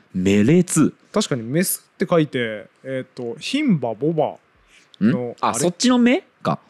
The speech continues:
Speaker 1: いや、
Speaker 2: うん。
Speaker 1: 僕が思ってたのは、あの、
Speaker 2: あ、
Speaker 1: 私服の死？
Speaker 2: 画数多い方ね。
Speaker 1: うん、
Speaker 2: はいはいはい。
Speaker 1: かと思った。
Speaker 2: いや、あの、
Speaker 1: 牝馬、ボバの。
Speaker 2: 牝馬、ボバの
Speaker 1: はい。
Speaker 2: 牝だね。
Speaker 1: はい。こっちの方ですね。この、
Speaker 2: そうだね。
Speaker 1: えーと、
Speaker 2: 詩編に
Speaker 1: カタカナに。
Speaker 2: カタカナの火。
Speaker 1: はいはいはい。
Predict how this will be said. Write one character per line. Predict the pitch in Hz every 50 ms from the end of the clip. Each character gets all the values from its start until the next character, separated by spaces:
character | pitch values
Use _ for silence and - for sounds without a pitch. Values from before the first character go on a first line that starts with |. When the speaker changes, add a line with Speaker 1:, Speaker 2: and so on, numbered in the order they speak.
| _ _ _ _ _ _ _ _
Speaker 1:
い | -
や、 | 139
Speaker 2:
う | 123
ん。 | 135
Speaker 1:
僕 | 151 165 170
が | 180 170
思 | 170 185
っ | 180
て | -
た | 139 110
の | 98 90 87
は、 | 85 - - 87
あ |
の、 | 85 80
Speaker 2:
あ、 | -
Speaker 1:
私 | 190 - 147
服 | 135 - 196 214 214 -
の | 196 185 175
死？ | 151 156 175 185 220
Speaker 2:
画 | 226
数 | -
多 |
い |
方 | - 113
ね。 | 107
Speaker 1:
う |
ん、 | 101
Speaker 2:
は | - 165
い |
は | 147
い | 139
は | 120
い。 | 113
Speaker 1:
か | 101
と | 92
思 | 87 85
っ | -
た。 | - - - - -
Speaker 2:
い | 190
や、 | 208 190 - - _ _ _ _ _ _ _
あ | 147 143
の、 | 139 139 131 131 127 127 123 123 - _ _ _ _ _ - -
Speaker 1:
牝 | 175 165 143
馬、 | 120 104 82
ボ | 87 92
バ | - -
の。 | - - - 147 151 131 101 85
Speaker 2:
牝 | - 233 254 254
馬、 | 233 180 156 143
ボ | 127 156 180 170
バ | 165 143 127
の | 120 110 107
Speaker 1:
は | 101 - 107 82
い。 | 62 - _ _
Speaker 2:
牝 | - - - - - 240 220 165 131 107
だ | 92 92
ね。 | 95 95 - _ _
Speaker 1:
は | - 117 92
い。 | 78 - _ _ _ _ _ _ _ _ _ _ - - - -
こ | 151
っ |
ち | - -
の | 120
方 | 98 82
で | -
す | -
ね。 | 123 147 - _ _ _ - _ -
こ | -
の、 | - - - -
Speaker 2:
そ | - 240
う | 156
だ | 110
ね。 | -
Speaker 1:
え | 147
ー |
と、 | -
Speaker 2:
詩 | - 220 196
編 | 208 208 202
に | 196
Speaker 1:
カ | 190
タ | 185 185
カ | 180 127
ナ | 110 92
に。 | 87 - -
Speaker 2:
カ | - 165
タ | 175 180
カ | 175
ナ | 147
の | 127 127
火。 | - - 120 110 -
Speaker 1:
は | - 120 113
い |
は | 117 92 80
い | 85
は | 90 65
い。 | -